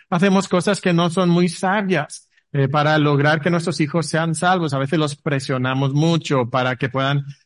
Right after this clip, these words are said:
hacer una oración. Eh, a veces les insistimos mucho, "No, tú, tú di, tú di que eres cristiano". A veces queremos que se bauticen por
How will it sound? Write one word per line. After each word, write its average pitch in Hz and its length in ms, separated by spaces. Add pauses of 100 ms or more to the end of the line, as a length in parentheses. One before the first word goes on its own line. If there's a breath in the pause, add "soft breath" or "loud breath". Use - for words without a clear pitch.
(140)
hacer 139 360
una 147 400 (260 soft breath)
oración. 143 880 (240)
Eh, 165 200
a 147 160
veces 147 580
les 151 160
insistimos 160 600
mucho, 165 360
"No, 160 160
tú, 170 220
tú 170 180
di, 175 300
tú 165 160
di 175 120
que 180 100
eres 175 180
cristiano". 165 640
A 139 60
veces 151 240
queremos 160 280
que 180 100
se 185 140
bauticen 170 800
por 143 220